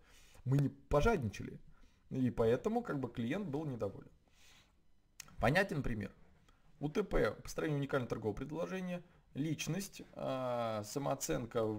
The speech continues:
продажи, ваша упаковка, а, бренд, э, являетесь ли вы уже брендом и можете ли вы о себе г-, и закон Мура —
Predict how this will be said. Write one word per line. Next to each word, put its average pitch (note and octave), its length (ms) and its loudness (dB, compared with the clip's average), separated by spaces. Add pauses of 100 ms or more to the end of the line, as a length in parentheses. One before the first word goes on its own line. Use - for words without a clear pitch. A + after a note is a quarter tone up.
(120)
продажи, A2+ 560 4
ваша A2+ 240 0
упаковка, - 680 -4 (360)
а, A2+ 340 2
бренд, D#3+ 600 2 (420)
э, C3+ 320 -2
являетесь B2+ 640 -2
ли C#3 80 2
вы B2+ 140 2
уже B2 220 2
брендом A2+ 480 -2
и G#2 320 -4 (180)
можете A#2+ 320 -2
ли G#2 80 -4
вы G#2 80 -6
о G2+ 40 -4
себе G#2+ 220 -8
г-, - 100 -14
и F3+ 140 -8
закон F#3 340 -2
Мура — G3 400 2